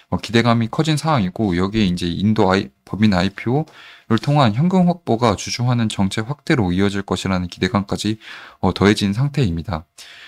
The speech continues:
어, 그러나 인베스터 데이 이후로는 트럼프의 지지율 등락에 따라 주가 변동성이 커질 것으로 예상이 되며, 어, 트럼프 정부 하에서는 포드, 그리고 지엠 등 미국 업체 중심의 제조업 정책이,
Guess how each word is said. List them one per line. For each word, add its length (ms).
어, 60
그러나 260
인베스터 380
데이 280
이후로는 500
트럼프의 560
지지율 500
등락에 340
따라 300
주가 280
변동성이 520
커질 320
것으로 320
예상이 300
되며, 340
어, 100
트럼프 360
정부 260
하에서는 680
포드, 320
그리고 140
지엠 300
등 260
미국 240
업체 340
중심의 480
제조업 340
정책이, 540